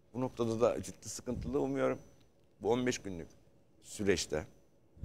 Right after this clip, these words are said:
hem çocuklar hem aileleri, e, bir aile, e, kavramı içerisinde, e,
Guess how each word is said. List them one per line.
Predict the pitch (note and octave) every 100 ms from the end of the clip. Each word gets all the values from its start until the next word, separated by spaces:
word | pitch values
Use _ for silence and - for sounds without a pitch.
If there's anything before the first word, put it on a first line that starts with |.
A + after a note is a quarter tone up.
| -
hem | B2 C#3+
çocuklar | B2+ G2 D2 - C#2 B1+ - - - - - -
hem | - C3 -
aileleri, | F#2 F#2 E2+ C#2+ B1 C#2+ - - - - _ _ -
e, | F2 E2+ D#2+ - - -
bir | A2+ -
aile, | - G#2 F#2 G2+ D#2+ - - - _ _ _
e, | C2 C2 G1+ G1+ G1+
kavramı | - E2 D#2+ D#2+
içerisinde, | D#2+ - A#1 C2 - -
e, | D#2+ - - - _ _ -